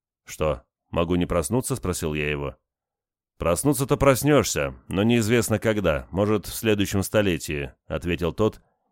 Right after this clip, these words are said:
и улыбнулся. «Шутка». Шутники хреновы. Пришёл я в казарму, таблетку водичкой из титана запил, лёг и не заметил, как провалился в сон. Что мне точно снилось, не помню,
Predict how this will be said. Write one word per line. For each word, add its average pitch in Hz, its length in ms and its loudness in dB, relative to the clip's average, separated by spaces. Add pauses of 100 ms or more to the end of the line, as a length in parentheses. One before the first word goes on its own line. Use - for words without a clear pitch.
и 82 80 -2
улыбнулся. 85 720 -2 (260)
«Шутка». 92 640 -2 (880)
Шутники 78 500 -6
хреновы. 71 560 -6 (720)
Пришёл 113 340 2
я 113 60 4
в 95 40 -4
казарму, 90 720 2
таблетку 95 440 0
водичкой 90 480 0
из - 80 -4
титана 85 360 -2
запил, 101 500 0 (120)
лёг 92 400 0 (520)
и 107 120 0
не 147 80 4
заметил, 107 440 2
как 117 160 -4
провалился 85 560 0
в 82 60 -6
сон. 73 300 -2 (840)
Что - 240 2
мне 123 120 4
точно 110 380 2
снилось, 120 400 2
не 101 100 2
помню, 90 480 2